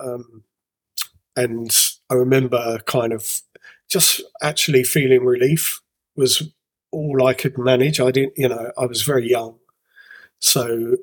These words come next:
I, you know, I was like, "Oh." So, you know, at midnight, 'cause I was insomniac as well when I was a kid, so I used to be lying there in bed sort of waiting for the chaos to start at sort of midnight. And, um,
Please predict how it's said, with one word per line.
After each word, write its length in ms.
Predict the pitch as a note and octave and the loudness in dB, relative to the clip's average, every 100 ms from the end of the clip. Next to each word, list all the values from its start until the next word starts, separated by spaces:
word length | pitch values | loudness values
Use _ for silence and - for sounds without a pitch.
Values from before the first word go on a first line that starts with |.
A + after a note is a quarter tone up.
| - | -2
I, 140 | B2 - _ - | -8 -8 _ -6
you 100 | B2 | -6
know, 80 | G#2 | -6
I 80 | |
was 180 | A2+ - | -6 -4
like, 140 | A#2 - | -6 -8
"Oh." 440 | C3+ A#2 - - - - - _ _ - | -6 -4 -2 -4 -6 -10 -16 _ _ -2
So, 460 | - C3+ A#2 A#2 B2 - _ - | 2 2 2 -2 -2 -6 _ -4
you 100 | B2 | -4
know, 260 | A2+ A2+ - _ _ _ _ _ _ _ | -4 -8 -10 _ _ _ _ _ _ _
at 180 | B2+ C3 | -6 0
midnight, 540 | C#3 C3 A#2 A#2 B2 - _ _ _ _ _ _ _ | 0 0 -2 -2 -2 -6 _ _ _ _ _ _ _
'cause 180 | - B2+ | 0 4
I 140 | B2+ | 2
was 400 | A#2 A2+ - - - | 2 0 0 0 -6
insomniac 680 | B2 B2 D#3+ C3 B2+ A#2 - | -2 0 2 4 2 0 -6
as 160 | A#2 E3 | -6 0
well 200 | C3 A#2+ | 0 0
when 100 | A2+ | -4
I 40 | |
was 140 | A2 | -6
a 60 | A2+ | -8
kid, 300 | - C#3 - | -2 -2 0
so 340 | - A#2 A2+ | 0 0 -2
I 60 | A2+ | -2
used 260 | A#2+ B2 - | 0 0 0
to 140 | A#2 _ - | -6 _ -4
be 160 | A#2 | 0
lying 340 | B2 B2+ A#2+ A2+ | 4 4 4 2
there 140 | A#2 | -2
in 80 | A2+ | -2
bed 260 | B2 A#2 - | -2 0 0
sort 200 | - - | -2 -4
of 100 | B2+ | 0
waiting 500 | B2 A#2+ A#2 A2 A#2 | 2 2 -6 -10 -8
for 200 | - B2+ | -6 -6
the 260 | A2 G#2+ | -8 -10
chaos 380 | - B2+ A2+ - | -2 -2 0 -4
to 100 | - - | -2 0
start 440 | - C3 A#2+ A2+ B2+ | 2 2 0 -4 -4
at 80 | |
sort 240 | - C#3 B2+ | -2 -2 0
of 80 | B2 | 0
midnight. 400 | A#2+ A2+ A#2+ - _ - - - - - _ - | 0 -2 -8 -12 _ -20 -18 -16 -18 -20 _ 2
And, 160 | B2+ | 4
um, 380 | B2 A#2 A#2 - | 4 0 -4 -8